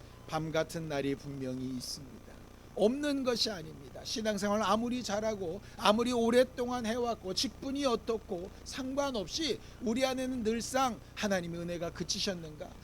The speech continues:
이건 응답 안 하시지 않을까? 이런 것까지 되어질까? 이건 정말 하나님의 뜻에 맞지 않지 않을까?" 이런 여러 가지 고민과 근심 가운데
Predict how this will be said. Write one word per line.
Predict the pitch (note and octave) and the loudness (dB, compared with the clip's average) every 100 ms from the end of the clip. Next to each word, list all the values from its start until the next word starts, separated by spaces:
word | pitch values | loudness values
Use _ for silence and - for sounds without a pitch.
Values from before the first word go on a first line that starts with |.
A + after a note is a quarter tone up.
| - | -2
이건 | G#3 G3+ A#3 | 4 8 8
응답 | A3 G3+ G#3+ F3 | 6 4 2 2
안 | F3+ | 2
하시지 | G#3+ A3 A3+ B3+ | 2 2 -2 -4
않을까? | A3 F#3+ G3 - A3+ A3 - - | -6 -6 -8 -8 -8 -8 -12 -2
이런 | F3 G3+ C4 | 4 6 6
것까지 | F4 D4+ C#4+ C4 C4+ | 2 0 2 2 0
되어질까? | - A#3+ A#3+ G#3+ A3 - B3+ B3+ - | 0 2 2 0 -6 -6 -6 -6 -8
이건 | F#3 G3 C4+ C4 | 0 2 2 2
정말 | B3 B3 A#3 | -2 -2 0
하나님의 | B3 B3+ B3+ B3 | 0 0 0 -2
뜻에 | C4+ B3 B3+ | -4 -2 0
맞지 | B3+ F3 E3+ - D4 | 0 0 -2 -4 -2
않지 | F3+ F#3+ - | -2 -2 -2
않을까?" | C4+ A#3 A#3 - C#4 C#4+ - - | 0 0 -2 -2 -4 -4 -8 0
이런 | D4 D4+ C#4+ | 4 4 6
여러 | B3+ C4 C#4+ D4+ | 6 8 8 10
가지 | D4+ D4+ | 8 6
고민과 | A#3 A#3+ C#4 C#4 C4+ | 0 0 2 2 2
근심 | C4 A#3+ A#3 B3+ C4 | 2 0 0 0 -2
가운데 | B3+ A3 G#3+ B3 B3 | -2 -2 -2 0 0